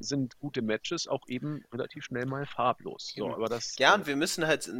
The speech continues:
Speaker 2: das sagt halt Dave Meltzer auch immer wieder, und das finde ich ist so wahr,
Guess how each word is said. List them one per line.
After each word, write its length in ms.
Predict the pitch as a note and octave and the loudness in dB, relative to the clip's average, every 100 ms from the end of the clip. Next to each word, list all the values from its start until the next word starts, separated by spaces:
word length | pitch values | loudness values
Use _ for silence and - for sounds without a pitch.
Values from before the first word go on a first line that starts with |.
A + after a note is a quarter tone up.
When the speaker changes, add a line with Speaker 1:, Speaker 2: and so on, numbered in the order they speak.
| A#2 | -2
Speaker 2:
das 260 | B2+ - | -2 2
sagt 300 | C3 D#3 - | 6 6 6
halt 160 | C#3+ B2 | -2 2
Dave 180 | A#2+ - | 2 2
Meltzer 340 | B2+ F#3 - A#2 | 0 0 0 0
auch 120 | G#2 | 0
immer 240 | A2+ A2+ A2 | -2 -4 -6
wieder, 460 | A2+ A#2 A2+ - - - - | -2 0 0 -2 -10 -18 -10
und 420 | A2+ A#2 A2+ - | -6 -4 -6 -4
das 140 | B2 - | -4 -2
finde 200 | D#3+ D#3 | -2 -2
ich 100 | - | -2
ist 200 | - - | -2 0
so 220 | C3 C3 | 0 2
wahr, 400 | G#2 A#2 E3+ F#3+ | 4 4 2 -2